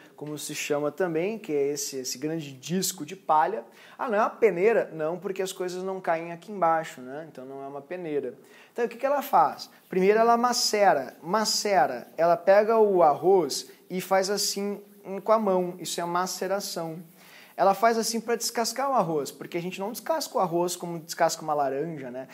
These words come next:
Com a faca aqui, o arroz e tal, não dá. Ele é muito pequenininho, então você passa assim como o amendoim e aí você tira a casquinha pelo, pela maceração, pelo atrito das suas mãos. Aí você joga tudo junto, ficaria muito ruim tirar um com o dedinho, tirar com o outro, com a catação. É por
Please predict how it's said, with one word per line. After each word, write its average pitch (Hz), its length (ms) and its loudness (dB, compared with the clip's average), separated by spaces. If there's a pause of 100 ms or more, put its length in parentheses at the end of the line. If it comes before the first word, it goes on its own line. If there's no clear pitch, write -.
(120)
Com - 100 -20
a - 20 -20
faca - 460 -20
aqui, - 100 -20
o - 60 -20
arroz - 460 -14
e - 40 -18
tal, - 160 -14
não 240 220 -12
dá. 175 260 2 (220)
Ele 139 80 -10
é 135 40 -4
muito 135 200 -10
pequenininho, 196 460 -4
então 165 160 -2
você 160 260 -2
passa 180 380 4
assim 160 180 -6
como 151 240 -6
o 151 60 2
amendoim 151 560 -2 (200)
e 175 100 4
aí 196 80 10
você 196 220 0
tira 208 280 -2
a 208 40 2
casquinha 208 480 -2
pelo, 214 420 0
pela 202 260 -2
maceração, 208 640 -2
pelo 151 180 0
atrito 160 380 -4
das 160 160 -4
suas 190 220 -6
mãos. 143 340 -8 (300)
Aí 175 80 2
você 233 240 -6
joga 233 260 2
tudo 175 300 -8
junto, 208 400 -4
ficaria 180 300 0
muito 175 180 -6
ruim 170 160 -4
tirar 160 300 0
um 151 60 -2
com 156 140 -12
o 147 40 -12
dedinho, 143 360 -6
tirar 143 240 -6
com 139 140 -14
o 147 40 -6
outro, 165 200 -6
com - 80 -18
a - 20 -20
catação. 190 600 -6 (360)
É 170 120 4
por 175 160 -2